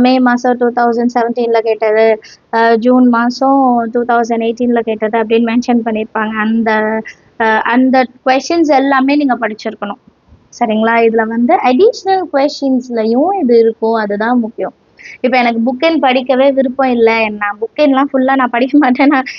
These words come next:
புக் பேக் மட்டும் தான் படிப்பேன்னு நினைச்சிட்டு இருக்கவங்க, kindly உங்க ஃப்ரெண்ட்ஸ் கிட்ட கைடு இருந்தா கூட வாங்கி இந்த அடிஷனல் கொஸ்டின்ஸ்ல கவர்மெண்ட் சைடுல இருந்து கேட்ட கொஸ்டின்ஸையாவது படிச்சிருங்க, சரிங்களா?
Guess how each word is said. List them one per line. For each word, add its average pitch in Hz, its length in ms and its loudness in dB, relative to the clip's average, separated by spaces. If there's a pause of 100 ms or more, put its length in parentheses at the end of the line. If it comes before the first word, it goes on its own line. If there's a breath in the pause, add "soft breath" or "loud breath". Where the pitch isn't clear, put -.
(220 loud breath)
புக் 311 200 0
பேக் 330 220 0
மட்டும் 302 220 2
தான் 339 160 -2
படிப்பேன்னு 294 440 2
நினைச்சிட்டு 277 420 -4
இருக்கவங்க, 220 400 -6 (220)
kindly 220 400 -4 (440)
உங்க 214 200 0
ஃப்ரெண்ட்ஸ் 262 340 2
கிட்ட 233 240 0
கைடு 226 220 0
இருந்தா 220 260 -2
கூட 233 220 0
வாங்கி 226 260 -2
இந்த 233 220 2
அடிஷனல் 330 600 2 (120)
கொஸ்டின்ஸ்ல 220 720 -2 (760 soft breath)
கவர்மெண்ட் 320 680 0
சைடுல 233 320 0
இருந்து 233 180 -2 (180)
கேட்ட 233 420 0
கொஸ்டின்ஸையாவது 214 1120 -2 (200)
படிச்சிருங்க, 202 580 -4 (240)
சரிங்களா? 208 300 -6